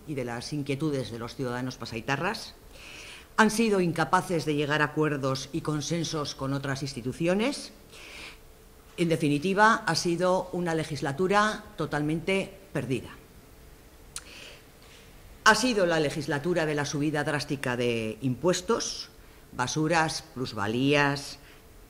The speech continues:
recargo del ciento cincuenta por ciento del ibi para viviendas vacías. Y estamos hablando de Pasaya,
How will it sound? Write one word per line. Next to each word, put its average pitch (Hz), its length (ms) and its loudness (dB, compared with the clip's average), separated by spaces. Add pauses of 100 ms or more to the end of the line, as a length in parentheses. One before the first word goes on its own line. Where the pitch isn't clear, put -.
(640)
recargo 139 540 2
del 120 100 0
ciento 139 260 0
cincuenta 131 500 -2
por 117 120 -4
ciento 120 720 -4
del 135 280 0
ibi 127 480 2 (160)
para 131 180 2
viviendas 131 420 2
vacías. 170 680 2 (1120)
Y 127 80 -6
estamos 147 320 0
hablando 151 300 0
de 135 120 0
Pasaya, 123 540 -2